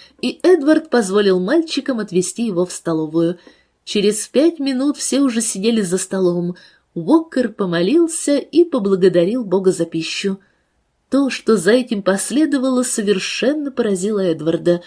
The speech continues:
Его брат повёл застольную беседу, и Эдварду оставалось только сидеть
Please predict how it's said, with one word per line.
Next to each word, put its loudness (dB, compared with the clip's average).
Его 2
брат 2
повёл 4
застольную 0
беседу, 0
и 0
Эдварду 4
оставалось -2
только -2
сидеть -2